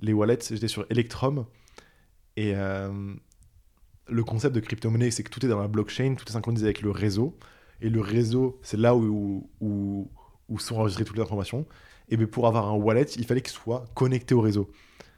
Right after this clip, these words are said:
Et, euh, connecté au réseau voulait dire que <laughs> sur ton ordinateur, tu stockais toute la blockchain, littéralement. Et, euh, et pour être tenu à jour et pour être, euh, ouais, mis à jour, que ton wallet soit actif et qu'il fonctionne, fallait qu'il ait l'information,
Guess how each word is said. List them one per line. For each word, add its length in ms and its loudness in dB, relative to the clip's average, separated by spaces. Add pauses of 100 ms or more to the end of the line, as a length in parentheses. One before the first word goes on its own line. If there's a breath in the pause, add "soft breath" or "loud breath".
(420 soft breath)
Et, 200 2
euh, 200 0
connecté 320 0
au 40 6
réseau 220 4
voulait 180 2
dire 300 -2
que 300 0 (300 soft breath)
<laughs> 320 -16
sur 280 -2
ton 140 0
ordinateur, 480 4
tu 100 -2
stockais 300 2
toute 140 4
la 80 8
blockchain, 440 4 (240 loud breath)
littéralement. 580 2 (560 loud breath)
Et, 220 6
euh, 500 2
et 140 -2
pour 240 0
être 140 2
tenu 360 2
à 220 -2
jour 240 0
et 80 4
pour 220 -2
être, 180 -4
euh, 240 -2 (240)
ouais, 140 4
mis 180 4
à 100 6
jour, 180 2
que 40 -12
ton 80 0
wallet 200 2
soit 260 -2
actif 340 -6
et 60 0
qu'il 160 -16
fonctionne, 340 -2 (460 loud breath)
fallait 320 0
qu'il 480 2
ait 40 2
l'information, 600 2